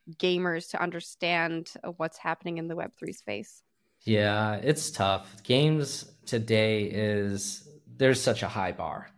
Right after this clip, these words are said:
Speaker 2: That's the problem. And that's a good problem to have for us game developers. But at the end of the day, it's highly competitive. So what I would like to say is that,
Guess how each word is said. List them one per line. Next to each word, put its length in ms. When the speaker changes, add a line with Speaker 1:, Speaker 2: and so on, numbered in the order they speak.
Speaker 2:
That's 240
the 80
problem. 500
And 240
that's 180
a 40
good 220
problem 280
to 80
have 340
for 160
us 460
game 180
developers. 640
But 140
at 100
the 100
end 120
of 100
the 80
day, 220
it's 120
highly 320
competitive. 600
So 480
what 240
I 100
would 140
like 220
to 60
say 420
is 280
that, 400